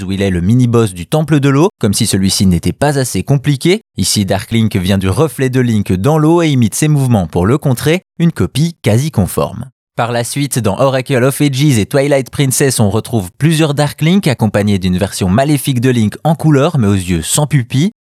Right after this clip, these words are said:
Enfin, dans les épisodes suivants, il fera office de mini-boss ou simplement d'apparence comme dans Breath of the Wild ou même Smash Bros.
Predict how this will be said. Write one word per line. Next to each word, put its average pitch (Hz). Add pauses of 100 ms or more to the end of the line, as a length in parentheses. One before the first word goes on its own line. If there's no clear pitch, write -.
(180)
Enfin, 156
dans 156
les 131
épisodes 139
suivants, 101
il 139
fera 104
office 101
de 92
mini-boss 143
ou 127
simplement 104
d'apparence 123
comme 90
dans 85
Breath 135
of 120
the 113
Wild 127
ou 101
même 120
Smash 120
Bros. -